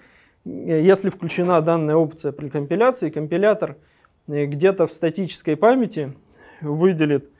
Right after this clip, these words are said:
какой-то блок и запишет там для каждого типа в программе какой-то идентификатор, короткий, текстовый. Соответственно, его можно потом будет использовать. Почему в некоторых проектах,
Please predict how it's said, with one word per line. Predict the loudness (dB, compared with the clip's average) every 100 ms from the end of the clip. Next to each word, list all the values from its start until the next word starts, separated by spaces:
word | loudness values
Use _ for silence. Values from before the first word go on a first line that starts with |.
| _ _ _
какой-то | -4 0 0 0
блок | -2 0 0 0
и | -6 -4
запишет | -2 -2 -4 -4 -4
там | -2
для | 0 0
каждого | 0 0 0 -4
типа | -4 -8 -12
в | -8
программе | -4 0 2 2 -2 -8 _ _ _ _ -20 -4
какой-то | 0 2 2 2
идентификатор, | -2 -4 -8 -4 0 0 -2 -12 _ -20 _ _ -18 -4
короткий, | -2 -2 -4 -12 -16 _ _ _ _
текстовый. | -8 -8 -12 -12 -14 -20 _ _ _ _ -20 _ _ _ _ -20
Соответственно, | -4 0 2 2 2
его | 0
можно | 0 0 0
потом | -2 -2 -4 -6 -14 _ _ -12
будет | -4 -4 -4
использовать. | -8 -2 -2 -2 -8 -12 _ _ _ _
Почему | -4 2 4 4 2
в | 2
некоторых | 4 4 2 0 0
проектах, | 2 4 2 -2 -4